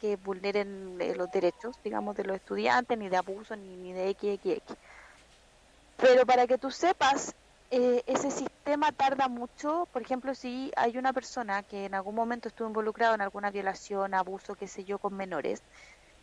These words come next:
eh, el hecho de que aparezca esta causa en su ficha o en su histo-, en su historial como persona,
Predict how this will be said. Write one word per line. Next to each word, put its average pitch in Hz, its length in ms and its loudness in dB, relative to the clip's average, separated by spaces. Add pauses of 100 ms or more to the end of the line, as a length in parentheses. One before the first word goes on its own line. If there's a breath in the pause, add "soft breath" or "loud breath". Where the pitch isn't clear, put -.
(160)
eh, 185 760 2
el 196 120 2
hecho 220 240 2
de 254 120 2
que 233 100 4
aparezca 202 420 2
esta 226 240 -2
causa 220 520 0
en 190 100 -10
su - 120 -20
ficha 214 480 -4
o 190 60 -2
en 190 60 -12
su - 140 -12
histo-, - 300 -6
en 185 160 -2
su - 120 -12
historial 190 600 4
como 180 260 -4
persona, 226 600 -6